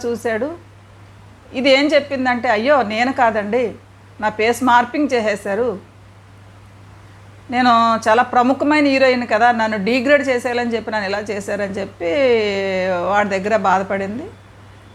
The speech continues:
వెళ్ళి అక్కడ ఏ వెబ్‌సైట్లో అయితే పెట్టారో ఆ వీడియోని అప్పుడు తీయించేసుకుంది. ఇది వెనకాల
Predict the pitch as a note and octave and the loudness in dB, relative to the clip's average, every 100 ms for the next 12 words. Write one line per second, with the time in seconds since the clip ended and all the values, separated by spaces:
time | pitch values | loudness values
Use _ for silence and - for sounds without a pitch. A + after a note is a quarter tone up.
0 | - - C4 C#4 A#3 - - A3 G#3+ A#3 | -6 0 2 4 2 -2 -6 -4 0 2
1 | G#3+ G#3 G#3+ A#3+ G#3+ A3+ B3 B3 A#3 A3+ | 2 4 4 4 2 -2 -4 0 -2 0
2 | A#3 G3+ A3 G3+ G#3+ G#3 G3+ G3 G3 G#3 | -2 -2 -6 -4 -4 0 2 2 0 -2
3 | A3 G#3+ G3 G#3 F3+ A#3+ B3+ B3 G#3+ - | 0 0 -2 -6 -6 -2 0 0 -2 -6
4 | - - - - - - - - - - | -16 -16 -20 -20 -20 -20 -20 -20 -20 -20
5 | - - - - - - - - - - | -20 -20 -20 -20 -20 -20 -20 -20 -20 -20
6 | - A#3+ C#4 A3 A#3+ F#4+ - - - F#3+ | -4 0 2 2 2 -2 -8 -20 -10 -2
7 | G#3+ A#3+ D4 C#4 C4+ B3+ | -2 2 4 6 6 4